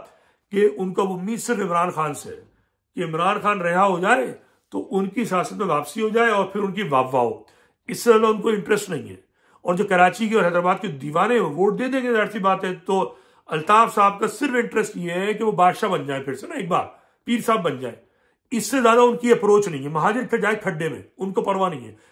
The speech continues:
खड्डे में तो डलवाया उन्होंने अठारहवीं तरमीम पे, और पैंतीस साल कोई चीज ली नहीं है।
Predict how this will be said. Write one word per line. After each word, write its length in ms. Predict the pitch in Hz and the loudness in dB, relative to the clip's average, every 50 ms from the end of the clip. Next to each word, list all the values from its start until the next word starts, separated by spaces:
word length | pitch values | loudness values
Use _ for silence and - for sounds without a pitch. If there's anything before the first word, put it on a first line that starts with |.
| _ _ - | _ _ -4
खड्डे 280 | 175 175 160 185 220 | -2 0 2 4 4
में 100 | 226 226 | 4 4
तो 60 | 226 220 | 4 2
डलवाया 420 | 180 185 180 180 185 208 233 240 240 | 2 4 4 6 6 6 8 8 6
उन्होंने 300 | 240 233 233 226 214 208 | 6 6 2 0 0 -2
अठारहवीं 380 | - - 147 190 190 202 208 - | -2 -2 0 0 0 0 -2 -4
तरमीम 300 | 196 196 196 208 208 185 | -4 -6 -6 -6 -6 -4
पे, 220 | 208 202 185 - - - - - _ _ _ 175 | -4 -4 -4 -4 -8 -16 -20 -20 _ _ _ -4
और 60 | 160 | -2
पैंतीस 460 | 160 - 190 190 190 - 220 202 - | -2 0 -2 -2 -2 -2 -4 -6 -2
साल 160 | - 202 202 196 196 | -2 0 0 -2 -2
कोई 260 | - 180 185 196 214 180 - - - | -2 0 0 2 0 -2 -8 -12 -8
चीज 220 | 208 214 190 160 147 135 | -8 -6 -6 -8 -10 -10
ली 300 | 131 143 180 220 240 240 | -10 -6 -4 -2 -2 0
नहीं 200 | 233 226 220 220 | 0 -2 -2 -4
है। 80 | 214 | -6